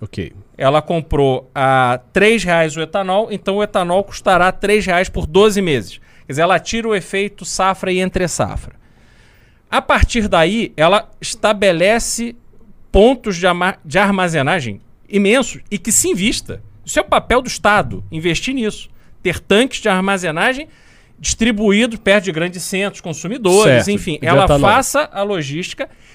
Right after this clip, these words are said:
Speaker 2: e use o etanol pra ser um ponto regulador do combustível no Brasil.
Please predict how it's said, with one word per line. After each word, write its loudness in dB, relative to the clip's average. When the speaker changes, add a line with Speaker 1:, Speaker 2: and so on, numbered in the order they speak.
Speaker 2:
e 4
use 4
o 6
etanol 2
pra 4
ser -4
um -2
ponto 2
regulador 4
do -2
combustível 0
no -4
Brasil. 0